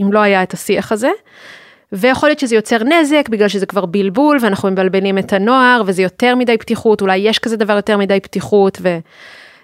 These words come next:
ואז באמת זה הולך על הציר הזה שאנחנו מדברות, האם זו בחירה, האם זו לא בחירה, איך יודעים את המקרים האלה וכאלה, ו-, ומעניין אותי מה, מה את חושבת בהקשר לזה, שכמובן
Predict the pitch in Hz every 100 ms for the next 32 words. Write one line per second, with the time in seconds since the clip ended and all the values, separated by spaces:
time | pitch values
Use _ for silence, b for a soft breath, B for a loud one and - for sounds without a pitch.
0 | - 294 311 294 302 254 226 247 262 262
1 | - 254 262 240 214 202 190 196 190 196
2 | 233 226 202 240 240 226 - 196 202 214
3 | - 196 196 180 196 190 - 185 170 160
4 | b b b b b 220 233 220 226 220
5 | 214 196 - 214 220 214 202 196 180 -
6 | 185 180 180 - 190 208 330 403 233 240
7 | - _ - 247 311 - 220 220 226 214
8 | 180 - 214 202 214 220 208 190 185 208